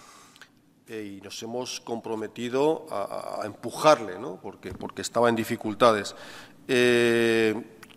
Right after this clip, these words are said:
todas las empresas, grandes y pequeñas, se han visto en dificultades, se han visto afectadas, eh, por esta situación actual. Lo que sucede es que las grandes empresas tienen músculo financiero que les permite sostenerse, les permite rehacerse.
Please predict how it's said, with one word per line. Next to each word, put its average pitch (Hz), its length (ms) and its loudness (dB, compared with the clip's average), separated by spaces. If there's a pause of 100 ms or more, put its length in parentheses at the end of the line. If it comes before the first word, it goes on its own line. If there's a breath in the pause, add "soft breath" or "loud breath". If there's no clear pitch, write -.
(160)
todas 180 260 12
las 160 180 12
empresas, 185 440 4
grandes 175 340 8
y 185 60 0
pequeñas, 185 500 8
se - 160 4
han 156 160 10
visto 170 260 0
en 170 80 4
dificultades, 160 600 4
se - 120 2
han 139 60 6
visto 147 220 2
afectadas, 160 760 6 (340 loud breath)
eh, 131 220 2
por 127 160 4
esta 165 160 0
situación 147 460 2
actual. 131 480 6
Lo 117 120 -6
que 110 80 -6
sucede 135 300 0
es - 80 0
que 160 80 0
las 120 80 8
grandes 139 300 2
empresas 175 520 2 (380 loud breath)
tienen 170 420 6
músculo 170 880 4
financiero 190 920 4
que 135 120 -2
les 135 140 0
permite 139 760 -4 (220)
sostenerse, 175 800 -2
les 175 120 -2
permite 127 360 -4
rehacerse. 110 580 -6